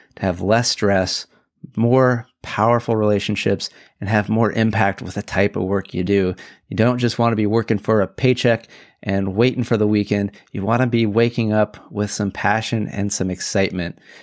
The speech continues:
And if you just haven't been doing that as much as you'd like, that's what this podcast is for. And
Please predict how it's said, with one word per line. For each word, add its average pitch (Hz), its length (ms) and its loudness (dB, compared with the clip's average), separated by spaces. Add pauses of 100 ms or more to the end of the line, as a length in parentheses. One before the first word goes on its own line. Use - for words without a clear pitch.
(240)
And 90 240 0
if 90 200 -4
you 104 100 0
just - 300 -4
haven't 107 280 0
been 95 160 0
doing 113 220 2
that 101 140 0
as 95 120 -4
much 107 240 -2
as 101 140 -2
you'd 104 160 0
like, 104 320 0
that's 131 380 -2
what 123 140 -4
this 117 160 -2
podcast 104 680 -2
is 95 140 -6
for. 123 360 0 (400)
And 107 380 -2